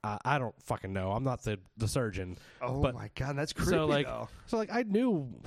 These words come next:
Speaker 1: kind of what was going on, but, like, they give you these two stress balls for either hand, and, like, you know, if you get, if you start to freak out, you can squeeze them. I was like, "Psh, I'm a man. I, I can do this."
Speaker 2: I've got my own balls. Thank you.
Speaker 1: <laughs> Right. And, uh, <laughs> my girlfriend at the time was sitting outside watching, and she was like, "And you just started going to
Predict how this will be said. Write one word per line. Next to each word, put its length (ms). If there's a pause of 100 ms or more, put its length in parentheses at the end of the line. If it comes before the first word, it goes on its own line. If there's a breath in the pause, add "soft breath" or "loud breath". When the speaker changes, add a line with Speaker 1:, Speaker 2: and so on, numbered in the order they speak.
Speaker 1:
kind 260
of 60
what 100
was 120
going 280
on, 220
but, 60
like, 100
they 100
give 220
you 100
these 140
two 160
stress 320
balls 300
for 100
either 160
hand, 320
and, 80
like, 160
you 60
know, 100
if 80
you 80
get, 180 (300)
if 120
you 100
start 240
to 180 (160)
freak 280
out, 220
you 80
can 160
squeeze 340
them. 100
I 20
was 120
like, 140 (500 loud breath)
"Psh, 320
I'm 120
a 40
man. 440
I, 100 (120)
I 140
can 140
do 240
this." 220
Speaker 2:
I've 140
got 220
my 160
own 200
balls. 280
Thank 260
you. 180
Speaker 1:
<laughs> 200
Right. 320 (160)
And, 400
uh, 300 (520)
<laughs> 600
my 120
girlfriend 400
at 60
the 100
time 220
was 140
sitting 260
outside 480
watching, 460
and 100
she 80
was 100
like, 160
"And 240
you 160
just 240
started 340
going 280
to 140